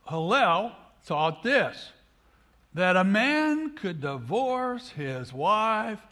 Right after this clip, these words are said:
for any reason at all. "Oh, you forgot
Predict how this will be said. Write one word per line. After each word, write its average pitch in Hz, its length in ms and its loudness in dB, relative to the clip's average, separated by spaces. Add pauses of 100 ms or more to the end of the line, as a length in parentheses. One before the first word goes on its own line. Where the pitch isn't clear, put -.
(340)
for 135 300 -4 (180)
any 226 640 -2 (100)
reason 175 840 -6
at 151 260 -10 (200)
all. 135 760 -4 (640)
"Oh, 285 440 8
you 185 200 -2
forgot 190 760 0